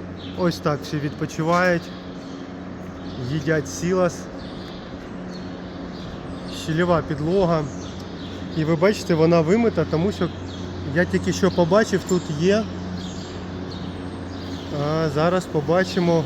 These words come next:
Вон катається штучка. Автономна. Прибирає все туди донизу, до щілової підлоги, да? От, нормальненько. <laughs>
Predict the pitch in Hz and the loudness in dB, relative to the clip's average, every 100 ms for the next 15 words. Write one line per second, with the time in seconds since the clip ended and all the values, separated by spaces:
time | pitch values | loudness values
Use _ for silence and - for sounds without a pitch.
0 | 156 165 180 135 170 175 175 165 - 151 | 2 6 6 6 2 4 4 4 2 -2
1 | 139 - - - - - - - - - | -2 -4 -8 -8 -8 -8 -8 -8 -8 -8
2 | - - 214 233 - 208 185 - - - | -8 -2 0 0 2 2 2 -6 -8 -8
3 | - - - - - - - - - 92 | -8 -8 -8 -6 -6 -8 -8 -8 -8 -6
4 | 90 90 90 - - 90 - - - 160 | -6 -8 -8 -10 -8 -8 -8 -8 -4 -4
5 | 139 180 202 233 208 185 170 - - - | 0 4 6 6 6 4 2 -4 -6 -6
6 | - - - - - - - - - 175 | -6 -6 -6 -6 -6 -6 -8 -8 -4 2
7 | 170 170 196 214 180 - 196 185 175 180 | 4 6 6 6 4 2 0 0 2 2
8 | 165 170 196 175 170 180 151 165 - 180 | 4 4 4 2 0 -2 -2 -2 2 4
9 | 175 180 170 151 151 139 135 160 185 - | 6 6 4 2 4 4 4 4 2 -2
10 | - - - - - - - - 147 123 | -10 -10 -10 -10 -10 -10 -10 -8 -6 -6
11 | - 120 120 127 127 117 113 - - - | -4 -4 -2 -2 -2 -2 -6 -8 -8 -10
12 | - - - - - - - 226 - 285 | -10 -8 -8 -6 -6 -4 2 2 4 2
13 | - 311 - 302 | 2 -2 0 -2